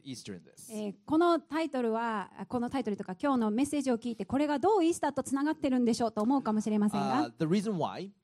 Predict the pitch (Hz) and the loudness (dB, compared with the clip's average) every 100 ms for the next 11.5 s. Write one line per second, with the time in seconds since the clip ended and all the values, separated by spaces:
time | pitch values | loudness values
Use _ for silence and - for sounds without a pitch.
0 | - 233 233 220 202 196 320 415 135 127 | -18 -14 -12 -2 -2 2 2 2 -4 -4
1 | 135 - - 202 233 185 190 185 135 117 | -6 -8 -8 -6 -6 -4 -4 -4 -8 -8
2 | 113 113 - 190 202 208 - 107 90 139 | -8 -10 -8 -6 -6 -8 -10 -10 -10 -14
3 | - _ _ 339 302 247 226 226 226 320 | -16 _ _ 0 2 2 -2 -4 4 6
4 | 302 214 - 381 403 254 226 226 214 196 | 6 2 -2 2 2 2 -2 -4 -8 -8
5 | 180 175 254 339 _ - 156 156 320 349 | -10 -8 -8 -10 _ -6 -6 -2 0 0
6 | 262 - 165 131 311 330 240 285 294 208 | -2 -4 -6 0 2 2 4 0 0 -4
7 | 143 131 - - _ 113 - 87 82 _ | -4 -6 -10 -18 _ -16 -12 -12 -14 _
8 | _ _ 156 143 - 277 320 320 302 - | _ _ -18 -14 -8 -2 0 2 -2 -4
9 | - 370 427 392 302 240 254 302 294 - | -6 -4 0 0 0 -2 0 0 0 -4
10 | 233 202 208 - 247 285 285 226 214 190 | -4 -2 -6 -4 -6 -6 -8 -8 -8 -8
11 | 180 175 180 190 - | -10 -14 -16 -16 -18